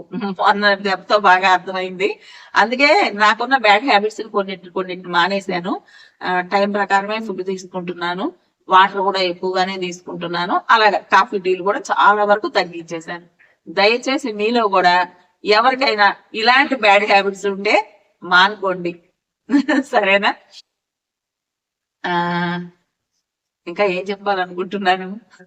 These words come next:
సరేనండి, ఆ, వీడియో లెంత్ ఎక్కువైందేమో. కొంతమంది అయితే,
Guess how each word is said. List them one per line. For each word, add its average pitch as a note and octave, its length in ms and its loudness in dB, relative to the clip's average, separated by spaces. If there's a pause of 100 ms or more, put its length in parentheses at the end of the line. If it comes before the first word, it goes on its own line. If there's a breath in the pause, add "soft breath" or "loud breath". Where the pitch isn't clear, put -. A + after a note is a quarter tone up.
(2000 loud breath)
సరేనండి, G#3 1040 2 (460)
ఆ, F#3+ 120 -2 (800)
వీడియో A#3 360 4
లెంత్ A3+ 320 4
ఎక్కువైందేమో. A3 840 4 (440)
కొంతమంది C4 480 4
అయితే, D4 280 6